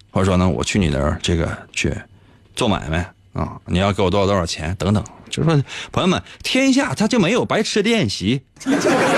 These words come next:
这些呢，这都是人类的一些想象。但我觉得呢，无论这件事情是否公平，它都体现了一个人类的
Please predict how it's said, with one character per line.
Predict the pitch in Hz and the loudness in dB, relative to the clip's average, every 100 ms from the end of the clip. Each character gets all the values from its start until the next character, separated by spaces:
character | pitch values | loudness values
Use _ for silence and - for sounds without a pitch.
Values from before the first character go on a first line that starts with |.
| - - - 247 - - - - 214 - - - | 0 0 0 -2 -2 -4 -4 -4 -4 -6 -6 -2
这 | 214 | 2
些 | 180 | 2
呢， | 170 | 2
这 | 151 165 | 2 2
都 | 165 | 2
是 | 147 | 2
人 | 92 127 | 2 2
类 | 180 135 | 2 2
的 | 92 76 62 | 0 -2 -2
一 | 113 | -2
些 | 139 | -2
想 | - - | -2 -4
象。 | - 107 - - - - - 165 | -2 -4 -4 -14 -12 -12 -6 -4
但 | - 196 | -2 0
我 | - | 0
觉 | - 98 | 0 0
得 | 113 | 2
呢， | 107 95 87 82 | 2 2 2 2
无 | 120 | 2
论 | 220 180 | 2 2
这 | 135 185 | 0 0
件 | 156 139 | 2 0
事 | - 156 | 0 -2
情 | - 90 82 82 - - | 0 0 0 0 -4 -10
是 | - 226 | -2 0
否 | 156 78 | 0 -2
公 | - 139 139 | 2 2 2
平， | 92 73 - _ _ _ _ _ _ | -2 -6 -10 _ _ _ _ _ _
它 | - | -4
都 | 160 175 | -2 0
体 | - | -2
现 | 160 107 87 | -2 0 2
了 | 82 | 0
一 | 85 | 0
个 | 90 | 0
人 | 82 92 | 2 2
类 | 104 | 0
的 | 80 | -2